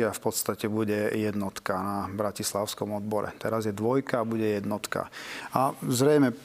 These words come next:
pani bývalej ministerke uniklo to rozhodnutie sťažnostného súdu, kde sa jednoznačne konštatovalo,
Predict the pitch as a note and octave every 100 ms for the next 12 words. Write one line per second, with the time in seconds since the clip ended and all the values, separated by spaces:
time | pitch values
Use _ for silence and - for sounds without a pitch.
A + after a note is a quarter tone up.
0 | - - B2+ A#2+ B2 B2+ C3+ A#2+ A#2+ A#2
1 | - A#2+ A2 - A#2 A2+ - B2 A#2+ G#2+
2 | G#2+ G#2 G2 - - G#2+ A2 A2+ A2 G#2+
3 | G#2+ - G#2 G#2+ A#2+ B2 - A2 G2+ G#2
4 | - G#2 G2+ - A#2+ B2+ C#3+ C3+ - -
5 | - G#2+ G2+ G2+ G2+ A2+ D3 B2 G#2+ G#2+
6 | G2 - F#2+ - G#2 - G2+ G2 G2 G2
7 | - G2+